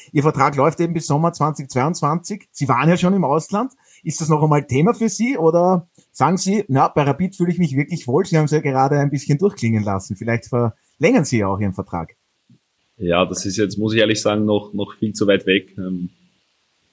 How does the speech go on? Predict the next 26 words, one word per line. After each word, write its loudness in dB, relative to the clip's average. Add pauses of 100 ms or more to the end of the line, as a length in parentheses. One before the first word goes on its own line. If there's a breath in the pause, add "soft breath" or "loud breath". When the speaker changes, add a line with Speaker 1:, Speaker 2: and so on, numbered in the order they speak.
(120)
Speaker 2:
erstmal, -2
glaube 0
ich, -4
geht's 0
jetzt -6
einfach -4
drum, -4
dass -6
wir, 0 (380)
dass -6
wir 2
die 4
nächsten 0
Wochen 0
gut -10
bestreiten. -2 (220)
Das -12
ist, -8 (640)
das -2
ist 2
alles 2
Zukunftsmusik. -2
Fußball -2
ist -2
so -4
schnelllebig. 0